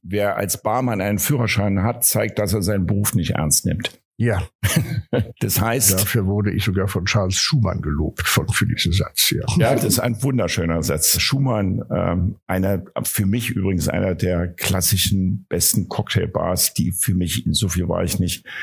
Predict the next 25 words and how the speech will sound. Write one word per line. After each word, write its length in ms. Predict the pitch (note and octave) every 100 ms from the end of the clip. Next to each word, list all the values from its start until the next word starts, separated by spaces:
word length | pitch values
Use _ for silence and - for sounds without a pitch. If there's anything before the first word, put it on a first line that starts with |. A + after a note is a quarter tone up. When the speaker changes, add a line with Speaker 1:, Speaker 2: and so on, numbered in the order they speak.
| - -
Speaker 1:
gegangen 360 | E2+ E2+ F2+ F#2
bin. 280 | F2+ E2+ -
Da 240 | E2+ E2
war 120 | E2
ich 120 | E2
schwerst 340 | - E2+ F#2 -
beeindruckt, 420 | - F#2 F#2 E2+
da 40 | E2+
war 100 | E2+
ich 100 | D#2
aber 160 | E2+ D#2+
auch 100 | D#2+
noch 100 | F2
ein 60 |
junger 240 | E2 G2 E2
Mann, 200 | E2 F2
achtzehn, 360 | E2 - - -
zwanzig 480 | E2 E2+ - D#2
Jahre 260 | D2+ D#2 E2
alt 220 | E2 D#2+
in 140 | F2+ F2
München 380 | F#2+ - F#2 -
seines 300 | - G2+ G2+
Speaker 2:
Mhm. 40 |
Speaker 1:
Zeichens. 540 | A2 A2 G2+ - -